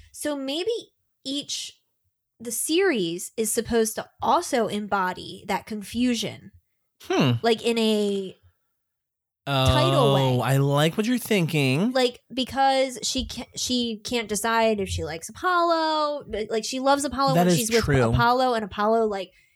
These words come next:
Speaker 1: is real into her.
Speaker 2: Yeah.
Speaker 1: And then Hades is like that too. Like, maybe
Speaker 2: Mm-hmm.
Speaker 1: each book is like, "Oh my God,
Speaker 2: Like,
Speaker 1: I like this one. He
Speaker 2: yes.
Speaker 1: is mine."
Speaker 2: He's mine. He's mine.
Speaker 1: But she still can't decide.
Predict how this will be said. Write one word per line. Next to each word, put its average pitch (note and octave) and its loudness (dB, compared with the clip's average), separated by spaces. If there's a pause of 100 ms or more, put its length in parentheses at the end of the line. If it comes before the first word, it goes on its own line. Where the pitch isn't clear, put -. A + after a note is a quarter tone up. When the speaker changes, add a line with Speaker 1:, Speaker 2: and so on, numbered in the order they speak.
(160)
Speaker 1:
is G#3+ -2
real A3 2
into A#3 0
her. A3+ 0
Speaker 2:
Yeah. C3 2
Speaker 1:
And G#3+ -4
then G3+ -4
Hades B3 0
is C4 -6
like C4 0
that A#3 -4
too. C4 0
Like, A3+ 4
maybe C3+ 4
Speaker 2:
Mm-hmm. D#3+ 2
Speaker 1:
each - -8
book A3+ -4
is A3 -4
like, F#3+ -6 (680)
"Oh F#3+ -8
my F3+ 0
God, F3 2 (640)
Speaker 2:
Like, D3 4
Speaker 1:
I A3 2
like G3+ 0
this G3 -2
one. C#3+ -10
He - 0
Speaker 2:
yes. G#3 4
Speaker 1:
is G3 -2
mine." G3 0
Speaker 2:
He's D#3+ 2
mine. E3 2
He's C3+ 2
mine. D3 2
Speaker 1:
But A#3+ 0
she C#4+ -2
still C4 2
can't A#3+ -2
decide. - -4